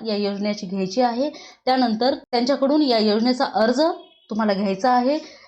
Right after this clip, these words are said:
अर्जामध्ये विचारलेली सर्व आवश्यक माहिती काळजीपूर्वक तुम्हाला भरायची आहे. सर्व माहिती भरल्यानंतर तुम्हाला अर्जासोबत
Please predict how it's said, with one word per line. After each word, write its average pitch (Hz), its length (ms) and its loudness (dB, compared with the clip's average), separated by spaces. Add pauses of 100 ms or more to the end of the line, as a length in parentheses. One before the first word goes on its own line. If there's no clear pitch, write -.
(120)
अर्जामध्ये 277 480 2
विचारलेली 277 560 0
सर्व 330 480 0
आवश्यक 254 540 2
माहिती 226 340 -2
काळजीपूर्वक 262 960 0
तुम्हाला 233 240 -2
भरायची 196 440 -2
आहे. 226 320 0 (340)
सर्व 269 300 2
माहिती 254 420 2
भरल्यानंतर 220 800 0
तुम्हाला 226 400 -4
अर्जासोबत 220 540 0